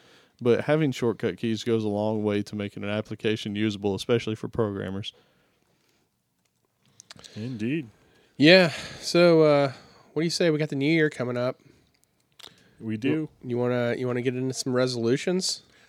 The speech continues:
Speaker 2: Uh, absolutely. I know, uh, it's, it's kinda like a double-edged sword. You know, it's like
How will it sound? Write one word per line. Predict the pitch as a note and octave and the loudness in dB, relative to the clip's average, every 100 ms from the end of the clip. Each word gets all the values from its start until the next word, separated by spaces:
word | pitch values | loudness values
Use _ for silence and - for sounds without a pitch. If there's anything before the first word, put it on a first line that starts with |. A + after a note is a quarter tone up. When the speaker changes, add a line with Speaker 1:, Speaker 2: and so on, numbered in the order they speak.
| _ | _
Speaker 2:
Uh, | A#2 | -2
absolutely. | A2+ A2+ C3+ - C#3+ D#3+ D3 G#2+ - _ _ _ _ - B2+ | 0 0 -2 -2 -4 -4 -4 -8 -10 _ _ _ _ -10 -2
I | |
know, | C3+ D3 D3+ | 2 4 6
uh, | A#2+ A2 | 6 4
it's, | - | 0
it's | - C#3 - | 0 0 2
kinda | G3 F#3+ | 0 2
like | C#3 | 2
a | A#2+ | 4
double-edged | A#2 A#2 A#2 A2 | 4 4 2 2
sword. | - A2+ A2 | 2 2 2
You | A2 | 0
know, | A2 | -2
it's | G#2+ | -2
like | A#2 | -4